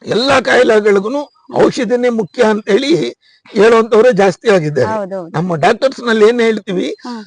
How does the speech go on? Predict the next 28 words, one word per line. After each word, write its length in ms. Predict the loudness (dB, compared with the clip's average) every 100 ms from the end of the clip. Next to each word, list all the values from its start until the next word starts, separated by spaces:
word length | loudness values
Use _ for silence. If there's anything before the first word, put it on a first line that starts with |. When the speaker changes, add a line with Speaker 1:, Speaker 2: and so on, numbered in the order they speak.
| -2
Speaker 1:
ಥೈರೋನಾರ್ಮ್ 600 | 0 2 4 2 0 -2
ಇಲ್ಲ 180 | 0 -2
ಅಂತ 200 | 0 -2
ಹೇಳಿದ್ರೆ 260 | -2 -2
ನಿಮ್ 160 | -6 -4
ಜೀವನ 280 | 2 2 2
ಇಲ್ಲ. 380 | -2 0 -2
Speaker 2:
ಹಾ, 360 | -2 -6 -8 -8
ಹೌದು. 440 | -10 -12 -18 _ -10
Speaker 1:
ಆ 80 | -8
ಥೈರೋನಾರ್ಮ್ 760 | -2 0 2 2 2 0 -6 -8 -18 -20 _ -4
ತಗೊಂಡಿರೋದ್ರಿಂದ 720 | 0 2 2 4 2 2 -4
ಸ-, 440 | -6 -8 -8 -8 -2
ಸೈಡ್ 220 | 0 0
ಎಫೆಕ್ಟ್ಸ್ 540 | 2 2 0 -6 -4
ಏನ್ 200 | -4 0
ಬರ್ತಾ 240 | -2 0 0
ಇದೆ 200 | 2 2
ಅಂತ 180 | 2
ಹೇಳಿ 180 | -2 2
ಯಾರು 240 | 4 4 6
ಹೇಳಲ್ಲ. 400 | 4 4 -4 -8 -14
Speaker 2:
ಹ್ಮ್, 240 | -12 -12
ಹ್ಮ್, 180 | -14 -16
ಹ್ಮ್. 140 | -20 _
Speaker 1:
ಅದ್ರಿಂದ 500 | -6 -2 0 -2 -4 -8 -12 -20 _ _ _ -10
ಇಲ್ದಿರೋ 400 | -6 -2 0 2
ಅನ-, 240 | 2 0